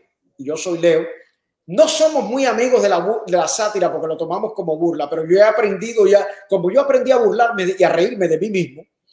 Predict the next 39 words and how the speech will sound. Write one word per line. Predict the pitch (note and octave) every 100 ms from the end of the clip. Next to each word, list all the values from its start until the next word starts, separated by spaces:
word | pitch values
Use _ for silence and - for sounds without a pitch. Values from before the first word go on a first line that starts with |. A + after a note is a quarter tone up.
| - -
y | G3
a |
hacer | - A3+
chistes | - C4+ - F3
de | E3+
mí | A3
mismo, | G3+ C#3+ B3+ - _ _ _ _ _ _ _
entonces, | F3 E3+ G#3 A3
¿verdad? | G3+ F#3 A3+ D3+ C#3 -
<laughs> | A3 -
Dicen | B3 C#4+ C#4
por | A#3 G#3+
aquí | - - -
<laughs> | - - F4 E4 B3+ - -
que | G#3
Pepe | G#3 A#3 A#3+
está | - A3
hasta | A3+
en | G#3+
la | F#3
sopa. | - G3 E3 -
Es | G#3+
que | - C4
Pepe, | G#3+ G#3+ G#3+ G#3+ - - _
es | F#3+
que | B3+
además | A#3+ F#3 G3+ -
Pepe | F3 F3+
es | A3
el | G#3+
presidente | G3+ - E3+ E3+
de | A3
la | G3
comisión | F3+ D3 G#3 G#3+
actualmente. | F3 F#3+ E3+ E3+ C#3 - - _ _ _ _ _ _ _ _ _
Pero | D#3 D#3
bueno, | E3 A#3+ F3+ - - _ _ _ _
eh, | E3+ E3+ E3 D#3 D#3 D3 - _ _ _ _ _
nada, | D#3 A3+ G3 -